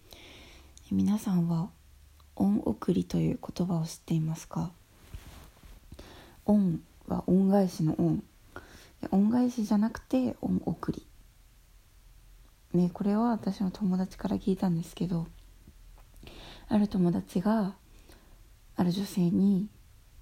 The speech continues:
とってもいろんなものをもらって、本当によくしてもらって、いろんなことを教えてもらったり。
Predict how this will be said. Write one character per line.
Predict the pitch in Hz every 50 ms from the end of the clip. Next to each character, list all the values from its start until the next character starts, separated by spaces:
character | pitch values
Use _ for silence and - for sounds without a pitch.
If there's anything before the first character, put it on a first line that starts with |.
| - - - - - - - - -
と | - 202
っ | -
て | - - 226
も | 233 254 277 277 269 -
い | - 220
ろ | 233 233
ん | 233 233
な | 226 226 233 - - - - -
も | - 202
の | 196 208 208
を |
も | 180 160 156
ら | 156 156
っ | 165 - - -
て、 | - 196 208 233 302 - - - - - - - - - - - - - - - - - - -
本 | - 233 247
当 | - 247
に | 240 240
よ | 233 226
く | 220 - 180
し | - -
て | -
も | 156 151 156
ら | 170 196
っ |
て、 | - - - - - - - - - - - - - - - - - - - - - - - - - - - - - - - -
い | - 180
ろ | 170 170
ん | 175
な | 180 185
こ | - -
と | - 190 156
を | 156
教 | - -
え | 160
て | - 190
も | 185 180
ら | 180
っ | 170 -
た | -
り。 | 180 - 208 -